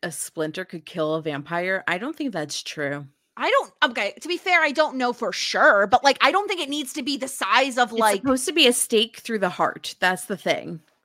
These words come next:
Speaker 2: Okay, but why? Literally, this thing is bigger than, like, my forearm.
Speaker 1: Because it has to reach the heart. A splinter won't reach the heart.
Speaker 2: It
Speaker 1: It
Speaker 2: doesn't
Speaker 1: has
Speaker 2: even
Speaker 1: to be
Speaker 2: look sharp.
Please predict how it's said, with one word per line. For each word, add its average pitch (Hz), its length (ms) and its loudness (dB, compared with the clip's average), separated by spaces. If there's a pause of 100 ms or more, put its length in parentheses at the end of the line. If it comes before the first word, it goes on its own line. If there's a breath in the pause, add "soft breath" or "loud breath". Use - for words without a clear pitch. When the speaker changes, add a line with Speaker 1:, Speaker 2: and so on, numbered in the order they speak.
(200)
Speaker 2:
Okay, 294 300 0 (180)
but 254 140 0
why? 285 640 4 (200)
Literally, 453 440 2
this 381 120 -4
thing 359 180 -4
is 294 120 -6
bigger 277 340 -2
than, 285 220 -2
like, 247 180 -2
my 214 180 -4
forearm. 220 520 -2
Speaker 1:
Because - 260 0
it - 40 4
has 262 240 4
to 294 120 0
reach 180 400 -4
the 247 160 4
heart. 208 460 2
A 202 60 -4
splinter 254 480 0
won't 220 300 -2
reach 190 240 -2
the 165 140 2
heart. 175 240 4
Speaker 2:
It 143 40 0
Speaker 1:
It 127 40 0
Speaker 2:
doesn't 165 140 0
Speaker 1:
has 180 100 -2
Speaker 2:
even 294 80 -4
Speaker 1:
to 233 40 -6
be - 60 -4
Speaker 2:
look 160 140 -4
sharp. - 760 -10